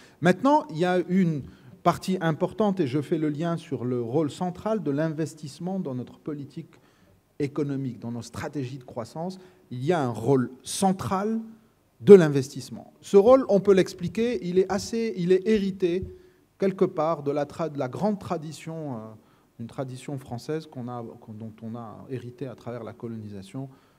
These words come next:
sur le rôle de l'ingénieur, dans la planification du développement. Il y a une mystique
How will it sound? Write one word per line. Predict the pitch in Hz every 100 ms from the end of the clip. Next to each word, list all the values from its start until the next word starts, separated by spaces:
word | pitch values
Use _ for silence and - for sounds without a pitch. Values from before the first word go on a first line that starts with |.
| _
sur | _ 120 110
le | 104
rôle | 107 131
de | 113
l'ingénieur, | 110 117 117 110 110 110 113
dans | 92
la | 98
planification | - 196 165 151 131 135 131 - 135
du | 131 107
développement. | 110 104 104 - 123 135
Il | 120
y |
a |
une | 113 123
mystique | 180 - 220 - -